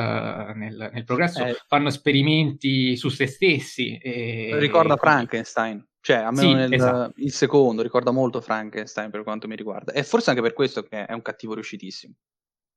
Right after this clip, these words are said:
Speaker 1: E poi però c'è questo conflitto anche con la sua parte invece sana, poi lui ha anche la scusante, chiamiamola così, del fatto che il chip non funzionasse e quindi, insomma,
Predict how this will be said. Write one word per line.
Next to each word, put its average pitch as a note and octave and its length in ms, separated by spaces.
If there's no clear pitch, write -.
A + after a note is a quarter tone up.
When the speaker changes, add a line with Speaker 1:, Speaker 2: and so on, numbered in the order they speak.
Speaker 1:
E A#3 80
poi D#4+ 100
però F3+ 140
c'è C3+ 160
questo D#3 280
conflitto E3 560
anche D3+ 220
con C#3 120
la B2+ 80
sua F#3 160
parte D#3+ 420
invece C3 720
sana, A#2+ 360
poi C#3+ 140
lui C#3 220
ha B2+ 100
anche C#3 340
la B2+ 120
scusante, A#2+ 540
chiamiamola B2+ 340
così, B2+ 200
del B2 140
fatto C3+ 240
che - 100
il B2 60
chip C3+ 200
non A#2+ 120
funzionasse B2+ 580
e - 40
quindi, A#2 280
insomma, G#2+ 300